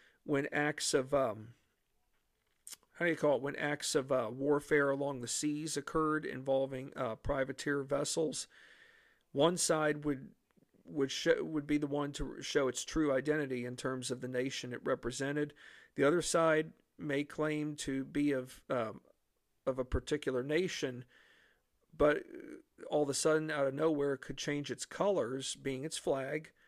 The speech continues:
and then reveal its true identity. So, for, um, for the H M S Terrible, they want to make sure that who they're firing at really is the real thing. They don't want to be, um, going against someone who's neutral,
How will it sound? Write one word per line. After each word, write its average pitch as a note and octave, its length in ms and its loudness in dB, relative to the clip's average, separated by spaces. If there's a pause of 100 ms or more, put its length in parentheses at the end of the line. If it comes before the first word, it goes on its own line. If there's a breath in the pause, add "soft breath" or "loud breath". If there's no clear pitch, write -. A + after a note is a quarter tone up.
(440 soft breath)
and C#3+ 140 -2
then D#3 200 6
reveal D3+ 480 2
its - 160 -2
true E3 300 2
identity. C#3 580 -2
So, C#3+ 380 4 (640 loud breath)
for, E3+ 380 2
um, B2 340 0 (1500 loud breath)
for D#3 140 -2
the C#3 100 -8 (140)
H F3+ 200 0
M D3 120 2
S C3+ 180 -2
Terrible, E3 480 2
they D3 140 2
want F#3+ 180 0
to D3+ 60 -2
make D3 200 -2
sure F3 420 2
that C3+ 240 -2 (340 soft breath)
who G#3+ 200 -2
they're D3+ 160 2
firing D#3+ 540 0
at C3 220 -6 (100)
really D#3+ 340 0
is C#3 200 0
the C#3+ 80 -2
real C#3 320 0
thing. B2 640 -4
They D3 120 0
don't E3+ 200 4
want D#3+ 200 2
to - 300 -6
be, D3+ 300 0
um, C3+ 300 0 (140)
going D3 280 -2
against C3+ 360 -2
someone C#3+ 380 0
who's C3 380 -2
neutral, F3+ 640 0